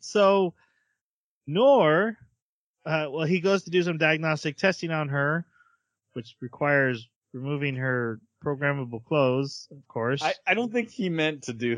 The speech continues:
Speaker 2: <laughs> that. I think he was just poking around.
Speaker 1: Okay.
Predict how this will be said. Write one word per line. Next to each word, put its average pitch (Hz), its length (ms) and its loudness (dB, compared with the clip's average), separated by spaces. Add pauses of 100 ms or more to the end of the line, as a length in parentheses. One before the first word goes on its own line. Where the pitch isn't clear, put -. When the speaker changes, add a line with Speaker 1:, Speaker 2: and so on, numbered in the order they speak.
(140)
Speaker 2:
<laughs> - 140 -20
that. 120 240 0 (100)
I 190 540 -2
think 170 160 0
he 175 140 0
was 151 160 0
just 143 200 -2
poking 131 380 2
around. 120 680 -2 (2250)
Speaker 1:
Okay. 175 360 4